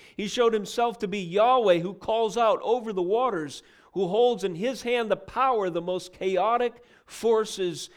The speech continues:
of this universe. Indeed, the raging sea is stilled by a word of his command.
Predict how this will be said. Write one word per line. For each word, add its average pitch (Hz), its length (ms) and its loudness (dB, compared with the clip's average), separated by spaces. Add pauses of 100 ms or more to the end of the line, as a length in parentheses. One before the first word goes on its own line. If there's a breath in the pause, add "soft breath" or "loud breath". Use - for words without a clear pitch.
(160 loud breath)
of 165 220 -2
this 202 240 0
universe. 180 600 -4
Indeed, 185 520 -8
the 165 160 0 (200 loud breath)
raging 240 600 0
sea 254 300 -4
is 196 200 2
stilled 277 540 0
by 196 160 4
a 180 100 4
word 185 600 -2 (240 loud breath)
of 160 160 -2
his 202 260 -2
command. 190 540 -6